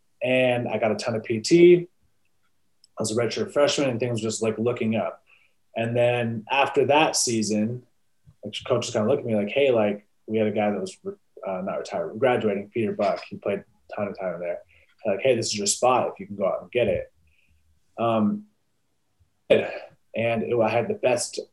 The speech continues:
training camp, fall camp. I was in the best shape. Um, opening game, we beat Oregon State. We were killing it. It was, like, a massive game. We were on E S P N. We went for two to win the game. It was,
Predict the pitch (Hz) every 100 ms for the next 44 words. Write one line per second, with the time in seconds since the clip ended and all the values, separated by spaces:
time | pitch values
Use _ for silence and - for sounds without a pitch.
0 | - - _ - - - 127 135 135 123
1 | 139 117 110 131 131 139 131 127 120 110
2 | 110 - - - - 143 139 135 - _
3 | _ _ _ _ 104 110 107 101 92 85
4 | - _ - 139 143 143 131 123 127 135
5 | 139 131 120 110 120 107 113 104 - -
6 | - 151 151 147 127 - _ _ _ _
7 | _ _ 120 120 120 107 - - - -
8 | 139 127 113 104 107 107 104 110 131 123
9 | 131 110 120 113 113 107 104 107 113 -
10 | 120 113 107 104 104 87 - 123 113 110
11 | 107 104 95 98 92 110 110 107 107 101
12 | 92